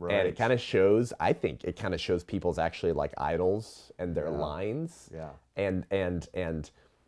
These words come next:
Speaker 1: how far they're willing to push before they get uncomfortable,
Speaker 2: Yeah.
Speaker 1: before they have to start sacrificing certain liberties and comforts they've taken for granted. And, and so
Speaker 2: Yeah.
Speaker 1: I, I'm just grateful for you for kind of leading the way in this, in this season. But for people who aren't familiar with you,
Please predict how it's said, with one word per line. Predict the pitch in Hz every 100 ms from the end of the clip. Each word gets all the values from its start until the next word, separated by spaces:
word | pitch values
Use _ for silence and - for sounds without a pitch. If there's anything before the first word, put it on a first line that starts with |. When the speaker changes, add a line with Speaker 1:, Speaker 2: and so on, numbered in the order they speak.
| -
Speaker 1:
how | - 107 110 113 110 - _ _ _ _ _ _ _ - -
far | 104 98 98
they're | 98 92
willing | 90 90 90 90 85
to | - 85
push | 73 - 95 -
before | 82 82 90 85
they | 80
get | 78 80
uncomfortable, | 82 92 87 87 73 67 58 - _
Speaker 2:
Yeah. | 87
Speaker 1:
before | 73 78
they |
have | 92 90
to | 110
start | - 113 113
sacrificing | 110 131 131 151 - 131 135 127 123
certain | - 120 92 123
liberties | 131 143 131 120
and | 123 113
comforts | 156 - 151
they've | 117 101
taken | 98 90
for | 85 87
granted. | 85 78 73
And, | 87 85 - -
and | 123 123
so | 131 113
Speaker 2:
Yeah. | - -
Speaker 1:
I, | - 107 131
I'm | 147
just | 131
grateful | 131 127 117
for | 110
you | 107 107
for | 95 87
kind | 98
of | 92
leading | 92 98 101
the | 92
way | 87 92 90
in | 95 92
this, | 90 -
in | 92
this | 92 -
season. | 104 101 95
But | 85 - -
for | -
people | 143 180 170
who | 151
aren't | - 196 -
familiar | 131 98 87 73
with | 73 -
you, | 71 85